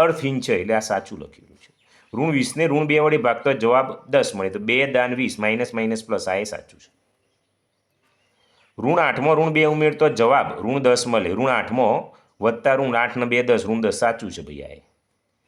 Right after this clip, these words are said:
અને ભાગાકાર છ પંચો ત્રીસ, પણ માઇનસ માઇનસ પ્લસ થઈ જવું જોઈએ, અહીં તો માઇનસ આપેલું છે, એટલે this is wrong. બરાબર છે? હવે સાચું બને ખાલી જગ્યા પૂરવાની છે. કઈ રીતે જુઓ, ઋણ ચાર છે તો કેટલા વડે ગુણીએ? છત્રીસ આવું.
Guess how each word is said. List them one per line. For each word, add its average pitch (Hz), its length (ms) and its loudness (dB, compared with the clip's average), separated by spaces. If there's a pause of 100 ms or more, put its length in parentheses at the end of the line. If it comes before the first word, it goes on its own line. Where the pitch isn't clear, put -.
(420)
અને 123 200 -2
ભાગાકાર 123 320 2 (100)
છ - 40 0 (160)
પંચો 131 360 0
ત્રીસ, 135 200 -2
પણ 123 220 0
માઇનસ 127 340 -2
માઇનસ 139 280 -2 (100)
પ્લસ 135 260 0
થઈ 90 160 -4
જવું 78 260 -12
જોઈએ, 104 300 -8
અહીં 101 180 -8
તો 120 80 -6 (220)
માઇનસ 135 380 -6
આપેલું 104 400 -12
છે, - 60 -20 (120)
એટલે 92 240 -18
this 85 200 -16
is 101 140 -10
wrong. - 180 -6 (380)
બરાબર 143 320 -8
છે? - 80 -20 (1000)
હવે 160 200 -6
સાચું 131 340 0
બને 165 160 2 (140)
ખાલી 127 260 0
જગ્યા 117 300 -2
પૂરવાની 101 480 -8
છે. 98 80 -18 (200)
કઈ 151 160 2
રીતે 90 280 -8
જુઓ, 71 120 -12 (120)
ઋણ 160 260 -2
ચાર 143 260 2
છે 156 140 2
તો 131 120 -6
કેટલા 147 240 0
વડે 147 180 2
ગુણીએ? 120 260 -2
છત્રીસ 90 440 -6
આવું. 85 220 -8